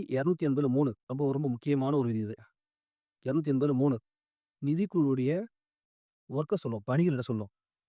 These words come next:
இப்போ இங்க மூணு இருக்கா, so நம்ம ஒரு ஐடியா வச்சுக்குவோம். என்னன்னாக்கா, மூணுனாக்கா, இப்ப நிதிக்குழுவோட பணி என்ன? பணம் ஒதுக்கி தரது தானே. சரியா? யாரா இருக்கு பாருங்க, ஒண்ணு சென்ட்ரல் கவர்மெண்ட்டுக்கு, ரெண்டாவது ஸ்டேட் கவர்மெண்ட்டுக்கு,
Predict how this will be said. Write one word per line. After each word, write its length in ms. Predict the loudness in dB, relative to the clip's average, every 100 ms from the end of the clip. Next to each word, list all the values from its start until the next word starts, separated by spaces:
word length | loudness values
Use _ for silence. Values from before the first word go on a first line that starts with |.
| _
இப்போ 220 | -8 -2 -2 -2 _
இங்க 160 | -4
மூணு 180 | 0 0
இருக்கா, 240 | 0 0 -2 -4 _ _ _ -4
so 100 | 0
நம்ம 160 | 2
ஒரு 80 | 2
ஐடியா 140 | 2 2
வச்சுக்குவோம். 280 | 0 -8 -6
என்னன்னாக்கா, 380 | -4 -4 -2 -6 -6 _ _ _ -6
மூணுனாக்கா, 520 | 0 2 2 0 -2 -6
இப்ப 200 | -4 -2
நிதிக்குழுவோட 560 | 0 2 0 -2 -4
பணி 180 | -2 -2
என்ன? 200 | 0 -2 -4 -12 _ _ _ _ _ _ _ _
பணம் 200 | -2 2
ஒதுக்கி 200 | 2 0
தரது 240 | 0 -2 0
தானே. 160 | -2 -4 -8 _ -8
சரியா? 240 | -2 0 -2 -8 _ _
யாரா 140 | 0 0
இருக்கு 240 | 0 -2 -4 -8 _ _ _ _ _
பாருங்க, 280 | -2 -2 -2 -6 _ _ _ _ _ _ _
ஒண்ணு 260 | -2 2 2 0 -4 _ -14
சென்ட்ரல் 320 | -6 -2 2
கவர்மெண்ட்டுக்கு, 460 | 2 2 0 -6 -14 -18 _ _ _ _ _ _ _ -6
ரெண்டாவது 520 | -2 2 2 2 0 -2 -4 -12 _
ஸ்டேட் 320 | -10 -4 -2 0
கவர்மெண்ட்டுக்கு, 460 | 0 0 -2 -8